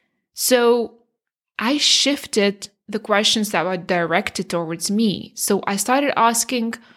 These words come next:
"What if I'm supposed to not only learn how to tolerate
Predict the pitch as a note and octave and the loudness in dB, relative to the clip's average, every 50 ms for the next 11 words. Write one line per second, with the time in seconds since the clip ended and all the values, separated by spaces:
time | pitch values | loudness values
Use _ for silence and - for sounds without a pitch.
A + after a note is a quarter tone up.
0 | _ _ _ _ - F#3+ F#3 G#3+ D4 E4 E4+ F4+ F#4+ G4+ F#4+ - - D#4 D#4+ D#4+ | _ _ _ _ -18 -8 -2 0 2 2 4 2 2 0 -2 -2 -2 0 0 0
1 | D4+ D#4 - - - C4 C4 - - A3 A3 C#4+ G4 B4 B4 - - - - C#4+ | 0 -2 -4 -2 -4 -4 -6 -6 -6 -2 2 4 4 4 2 0 -4 -2 -2 -2
2 | A#3+ A#3+ A#3 A#3 A3+ A3+ - A3 A3 A#3 A#3+ A3+ A3 G#3+ G3+ G3+ G3+ G3+ G#3 G3+ | 0 2 2 2 0 0 -2 -2 -2 0 0 0 2 2 2 2 0 0 -2 -2
3 | A3 G3+ G3 G3+ G3+ - G3 G3+ - - - G#3+ A3+ D4 E4+ D#4+ C#4 A3+ F#3 E3+ | -2 -2 -2 -2 -2 -6 -6 -6 -6 -6 0 2 2 4 4 4 4 4 4 4
4 | F#3 G3+ F3+ - - - - | 4 2 0 -4 -8 -10 -10